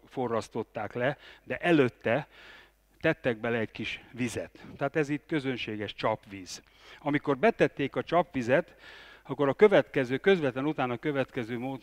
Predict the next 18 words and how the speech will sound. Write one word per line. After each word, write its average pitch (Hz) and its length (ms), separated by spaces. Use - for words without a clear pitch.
ö, 127 200
lépés 131 360
az 147 140
volt, 139 160
hogy 147 140
ezen 160 280
a 131 60
csövön 139 400
keresztül 139 640
először 135 420
is 110 120
megfagyasztottuk 107 920
a 104 60
vizet. 139 420
Ö, 110 220
itt - 240
a 113 60
műegyetem 110 600